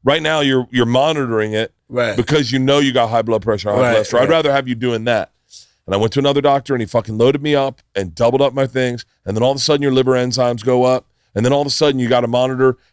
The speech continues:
Speaker 1: And so all of a sudden, it's this, like, new game of spinning plates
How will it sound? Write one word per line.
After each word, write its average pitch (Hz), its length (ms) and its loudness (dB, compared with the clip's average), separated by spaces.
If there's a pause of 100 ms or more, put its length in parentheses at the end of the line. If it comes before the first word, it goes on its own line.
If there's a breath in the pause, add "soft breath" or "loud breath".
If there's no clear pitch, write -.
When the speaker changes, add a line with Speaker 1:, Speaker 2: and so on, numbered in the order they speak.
Speaker 1:
And 127 180 0
so - 340 0
all 156 140 2
of 202 80 -2
a 170 40 -4
sudden, 208 280 0
it's 147 140 -4
this, 147 280 -2
like, 123 300 0 (280)
new 175 260 0
game 156 320 0
of 117 160 -2 (280)
spinning 156 460 -2
plates - 600 -4